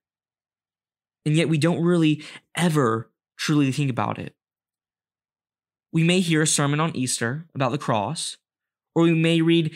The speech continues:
an article about the suffering of Christ that Christ went through, or we may sing a song about what happened when Christ rose from the dead. But do we really ever think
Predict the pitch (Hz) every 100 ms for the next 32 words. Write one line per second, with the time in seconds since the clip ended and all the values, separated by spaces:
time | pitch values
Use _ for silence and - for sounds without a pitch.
0 | - 170 - 156 151 147 151 135 120 123
1 | - 135 - 139 131 - 123 120 120 -
2 | - - _ _ _ _ _ _ _ -
3 | 127 120 135 127 120 143 135 120 120 185
4 | - _ _ _ _ _ _ 170 180 175
5 | 185 175 - 185 185 147 - 165 156 151
6 | 147 147 131 143 - - 123 127 127 123
7 | 117 131 123 117 - 123 123 120 120 -
8 | 127 113 117 113 117 - - 156 170 180
9 | 135 180 208 233 - 160 175 170 - 156
10 | 117 98 -